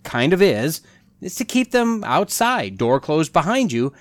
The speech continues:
and discuss out on the front step what's going on. If they have a warrant, you obey the warrant, regardless of if you agree or not.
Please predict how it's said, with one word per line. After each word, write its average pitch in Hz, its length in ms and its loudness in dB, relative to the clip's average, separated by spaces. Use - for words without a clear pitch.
and 302 100 -2
discuss 254 480 2
out 190 180 6
on 175 100 2
the 156 60 4
front 147 300 0
step 120 440 0
what's 110 220 -6
going 110 320 -2
on. 131 380 0
If 180 320 4
they 175 140 4
have 147 260 4
a 143 80 4
warrant, 110 540 0
you 320 200 2
obey 294 300 6
the 233 100 4
warrant, 110 440 0
regardless 175 680 4
of 190 120 0
if 180 160 0
you 185 120 2
agree 143 300 0
or 131 80 0
not. 190 340 2